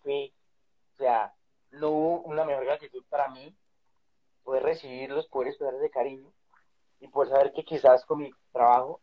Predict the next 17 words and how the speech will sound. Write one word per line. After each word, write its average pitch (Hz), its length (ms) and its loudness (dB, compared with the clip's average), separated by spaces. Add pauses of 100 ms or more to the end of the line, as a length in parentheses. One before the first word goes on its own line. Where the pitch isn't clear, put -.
he 135 200 -4
ayudado 135 340 0
a - 20 -4
impactar 123 460 -8
la 120 120 0
vida 127 160 -8
de 123 80 -10
ustedes, - 420 -18 (920)
y 131 60 -8
aquí 123 180 -6
estamos. 147 580 0 (760)
Entonces, 147 560 2 (160)
siéntanse, 180 760 -2
siéntanse 170 680 -4 (140)
fuertes, 170 480 0
siéntanse 160 520 -4
confiados. 123 760 -2